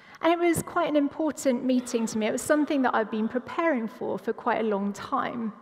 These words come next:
And while it was a positive meeting overall,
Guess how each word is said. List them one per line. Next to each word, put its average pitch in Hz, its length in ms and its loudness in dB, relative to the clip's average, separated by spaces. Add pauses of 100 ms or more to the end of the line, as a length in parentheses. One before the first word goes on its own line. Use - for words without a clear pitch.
(760)
And 311 140 6
while 349 240 10
it 302 80 6
was 277 160 4
a 277 60 6
positive 349 680 0
meeting 277 540 0
overall, 226 760 2